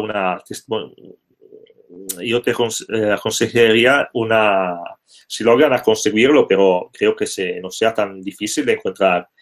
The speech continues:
Eh, Ugo Gaudenzi, que fue el, eh, uno de los exponentes de, más importante de Prima Gogliarnica, de Lotta di Popolo, todo, era,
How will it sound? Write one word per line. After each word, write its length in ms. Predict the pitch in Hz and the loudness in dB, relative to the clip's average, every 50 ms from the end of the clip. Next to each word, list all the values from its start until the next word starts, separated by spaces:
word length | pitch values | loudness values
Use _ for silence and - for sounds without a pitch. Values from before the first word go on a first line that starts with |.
| _ _ - | _ _ -4
Eh, 400 | 98 98 95 92 92 92 92 92 | -2 0 0 0 2 2 0 0
Ugo 180 | 131 147 156 131 | 0 0 2 4
Gaudenzi, 640 | 127 120 110 107 110 104 110 110 - - 165 185 185 | 4 4 4 2 0 0 -2 -2 -2 -2 -2 -2 -2
que 200 | - - 92 90 | -2 -4 -4 -2
fue 300 | - - 104 101 95 95 | -2 0 2 2 4 2
el, 140 | 92 90 | 2 2
eh, 240 | 90 87 87 90 - - - - - - _ _ _ _ _ _ _ _ _ _ _ _ _ _ | 0 -2 -2 -4 -6 -10 -14 -18 -20 -20 _ _ _ _ _ _ _ _ _ _ _ _ _ _
uno 80 | - 95 | -12 -6
de 40 | 95 | -6
los 160 | 92 92 - | -6 -6 -6
exponentes 560 | - - - 110 135 180 190 185 113 - - - | -10 -10 -4 -2 0 0 0 0 0 -2 -2 -6
de, 240 | 92 90 87 - _ _ _ _ _ _ _ _ _ _ - | -10 -10 -12 -14 _ _ _ _ _ _ _ _ _ _ -12
más 160 | 95 - - | -10 -8 -8
importante 520 | 101 - - - - 117 127 147 147 120 | -10 -10 -10 -4 0 0 0 2 2 2
de 60 | 101 95 | 2 2
Prima 220 | - 104 98 95 | 0 -4 -6 -4
Gogliarnica, 1040 | 87 95 95 95 98 104 120 123 117 117 113 - 113 107 107 107 107 107 107 107 107 101 | -4 -2 -2 0 2 2 2 0 -2 -4 -4 -2 0 2 2 4 4 4 2 2 0 0
de 320 | 92 90 90 - - - - | -4 -6 -8 -10 -12 -12 -12
Lotta 240 | 92 92 - - 95 | -12 -10 -10 -10 -10
di 80 | 92 | -8
Popolo, 320 | - - 107 117 110 107 - | -4 -2 -2 -2 -2 -4 -4
todo, 320 | 104 101 98 92 87 - | -4 -2 -2 -2 -4 -4
era, 420 | - - - - - - - - | -8 -10 -10 -12 -12 -12 -14 -16